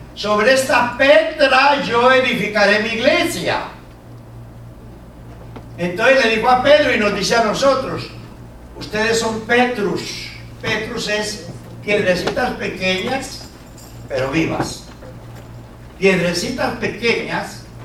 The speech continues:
pero vivas. Ustedes son Petrus, pero sobre esta Petra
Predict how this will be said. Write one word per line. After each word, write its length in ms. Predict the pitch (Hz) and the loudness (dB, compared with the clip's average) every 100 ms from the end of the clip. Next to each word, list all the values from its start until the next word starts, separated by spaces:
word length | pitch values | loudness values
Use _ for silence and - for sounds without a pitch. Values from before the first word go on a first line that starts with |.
| - | -10
pero 280 | 185 190 175 | 0 2 4
vivas. 480 | 156 139 - - - - - - - | 2 -2 -2 -8 -14 -18 -18 -18 -12
Ustedes 440 | 180 165 247 262 254 | -8 0 4 6 6
son 280 | 254 254 | 4 2
Petrus, 920 | 262 294 330 339 277 226 - - - - - - - - - - | 4 4 4 2 0 0 -2 -4 -8 -10 -16 -20 -20 -20 -18 -2
pero 280 | 214 214 208 | 2 2 2
sobre 440 | 214 196 254 330 | 0 2 4 4
esta 320 | 320 - - | 2 2 0
Petra 840 | - 220 180 - 202 - 214 - | 2 2 2 2 4 4 2 -2